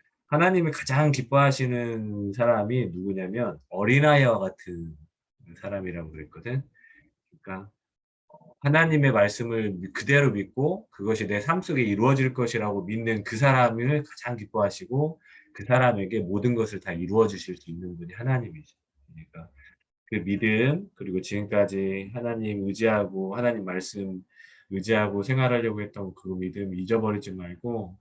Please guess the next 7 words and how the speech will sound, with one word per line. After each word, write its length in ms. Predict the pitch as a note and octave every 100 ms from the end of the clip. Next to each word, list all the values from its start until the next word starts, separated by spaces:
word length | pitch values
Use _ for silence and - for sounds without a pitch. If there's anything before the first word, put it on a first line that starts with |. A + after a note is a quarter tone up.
| _
꼭 600 | G2+ A2 A#2 C3 F#3 - _ -
내일도 420 | G2 G#2 G2+ F#2
그렇게 480 | F#2 F#2 G2 F#2 - _ _ _
이번 200 | F2 F#2+
한 120 | A#2+ B2
주간도 400 | B2 G#2+ F#2 F2
승리하는 600 | A#2+ A#2 A2+ G#2 F#2+